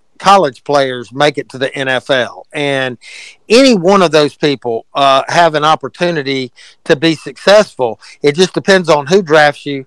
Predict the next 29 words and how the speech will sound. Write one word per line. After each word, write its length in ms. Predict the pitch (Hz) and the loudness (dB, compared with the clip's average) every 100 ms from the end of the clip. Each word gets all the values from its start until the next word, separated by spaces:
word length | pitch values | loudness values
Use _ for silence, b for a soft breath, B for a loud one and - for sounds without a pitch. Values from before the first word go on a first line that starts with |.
| b b b | b b b
It 100 | 143 | -8
depends 400 | 147 180 165 147 | -2 0 0 0
on 360 | 151 143 131 - | 0 0 -4 -8
what 380 | 127 165 180 | -2 0 0
their 160 | 180 170 | 0 0
running 280 | 160 165 156 | 2 0 2
back 200 | 156 - | 0 0
room 340 | 139 151 139 | -2 -4 -4
looks 280 | 135 151 - | -4 -4 -4
like, 340 | 139 127 127 - | -2 0 -2 -8
if 160 | 143 | -14
there's 220 | 143 143 117 | -6 -6 -6
a 80 | |
need 340 | 123 156 175 139 | -4 -2 -2 -4
for 120 | 143 | -6
those 200 | 135 127 | -6 -6
running 220 | 135 123 | -10 -6
backs. 340 | 123 127 120 196 | -2 -2 -2 -4
And 120 | 208 | 2
then, 300 | 247 226 202 B B B | 4 4 0 B B B
uh, 320 | - 165 156 - | 2 4 4 2
y-, 160 | 156 170 180 | -10 -6 2
obviously, 580 | 196 175 165 - 165 | 2 2 -4 -4 -6
you've 180 | 156 151 | -4 -2
gotta 220 | 165 156 | 0 0
stay 260 | 139 - 135 | 0 -6 -6
healthy. 460 | 123 160 147 123 110 | 0 0 0 -6 -8
But, 500 | 123 147 131 - 135 | 0 2 2 -4 -4
um, 440 | 131 131 120 113 | 0 0 -2 -8